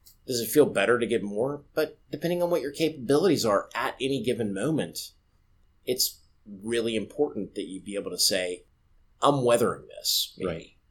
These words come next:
Speaker 1: "I'm, I'm doing a good job of weathering this storm." And that's one of the reasons that, that some of the storms that I've had to weather,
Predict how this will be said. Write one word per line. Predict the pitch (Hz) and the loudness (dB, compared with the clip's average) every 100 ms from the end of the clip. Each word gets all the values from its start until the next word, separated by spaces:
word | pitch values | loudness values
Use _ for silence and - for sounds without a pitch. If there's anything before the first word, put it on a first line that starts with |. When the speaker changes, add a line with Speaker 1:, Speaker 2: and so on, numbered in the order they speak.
| _ | _
Speaker 1:
"I'm, | - 120 117 | -2 -2 -2
I'm | - 135 | -6 -2
doing | 135 120 101 | 0 0 -2
a | 78 - 98 | -6 -14 -8
good | 117 | -6
job | 107 113 101 104 | -4 -2 0 -2
of | 87 - - | -6 -10 -16
weathering | 82 92 101 95 82 | -6 -4 -2 -4 -6
this | 80 76 | -8 -4
storm." | - - - - - - _ _ _ _ _ - | -4 -4 -10 -14 -18 -20 _ _ _ _ _ -12
And | 123 | -4
that's | 135 151 | -2 0
one | 156 | 0
of | 143 | 2
the | |
reasons | 123 113 107 107 92 | 2 0 -2 -4 -4
that, | 98 95 - 98 | -4 -4 -8 -8
that | 101 98 - _ - - - _ _ | -4 -4 -6 _ -20 -20 -20 _ _
some | - 151 147 | 4 6 4
of | |
the | 120 | 2
storms | - 143 123 | 2 2 0
that | 104 | 0
I've | 98 - | 0 0
had | 117 123 147 | 2 4 6
to | 110 | 4
weather, | 85 73 - - | 0 -4 -8 -16